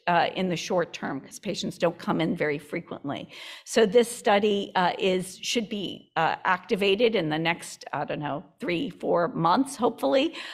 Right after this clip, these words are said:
Um, and it's looking at whether or not active symptom monitoring, so, um,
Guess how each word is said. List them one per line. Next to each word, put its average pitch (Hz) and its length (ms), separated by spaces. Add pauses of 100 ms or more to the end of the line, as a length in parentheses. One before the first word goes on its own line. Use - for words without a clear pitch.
(120)
Um, 190 440 (100)
and 185 380
it's - 300
looking 226 680
at 185 360 (280)
whether 202 320
or 202 60
not 180 360
active 196 400
symptom 196 500
monitoring, 214 720
so, 175 480 (320)
um, 170 460